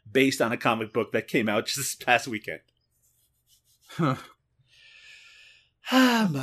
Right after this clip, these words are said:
Speaker 2: Nice.
Speaker 1: What a time to be alive it is. Two thousand eighteen, Mo.
Speaker 2: Oh, I saw, I, I saw Solo in the theaters. <laughs> How did I forget about that?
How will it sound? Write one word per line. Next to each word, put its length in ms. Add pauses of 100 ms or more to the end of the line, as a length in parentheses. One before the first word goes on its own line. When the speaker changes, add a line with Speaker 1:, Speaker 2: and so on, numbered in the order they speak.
(140)
Speaker 2:
Nice. 260 (880)
Speaker 1:
What 140
a 60
time 360
to 60
be 100
alive 400
it 80
is. 500
Two 180
thousand 380
eighteen, 460
Mo. 260 (180)
Speaker 2:
Oh, 120
I 100
saw, 200 (220)
I, 80 (260)
I 100
saw 460
Solo 720 (120)
in 100
the 80
theaters. 720 (340)
<laughs> 360
How 1400
did 100
I 120
forget 260
about 300
that? 240